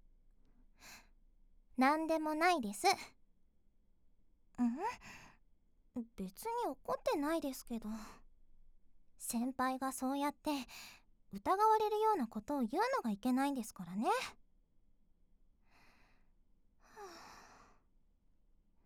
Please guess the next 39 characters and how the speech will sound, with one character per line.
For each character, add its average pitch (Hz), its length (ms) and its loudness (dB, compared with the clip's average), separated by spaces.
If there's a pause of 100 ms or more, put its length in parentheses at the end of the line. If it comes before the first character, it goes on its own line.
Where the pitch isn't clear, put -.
(540)
先 330 140 -6
輩 311 40 -10
の 285 120 -6
ご 277 160 -10
両 285 200 -4
親 226 200 -6
に 202 60 -10 (120)
ど 330 100 -14
ん 370 40 -12 (100)
な 427 80 -2
風 254 180 -8
に 233 140 -6
ご 254 180 -10
挨 277 120 -8
拶 - 180 -14 (100)
す - 80 -18
れ 285 120 -4
ば 262 160 -10
い 262 40 -10
い 294 140 -8
ん 311 80 -10
だ 285 140 -6
ろ 226 80 -6
う - 40 -6
っ - 20 -8 (160)
て、 247 60 -10 (1000)
ず - 180 -12
ー 381 80 -14
っ - 0 - (640)
と 494 80 -10
考 494 160 -8 (380)
え - 40 -18
て - 60 -18 (100)
た - 80 -12
の 302 140 -10
に。 302 60 -10 (4000)
だ 311 240 8
か 202 380 -6
ら、 269 80 0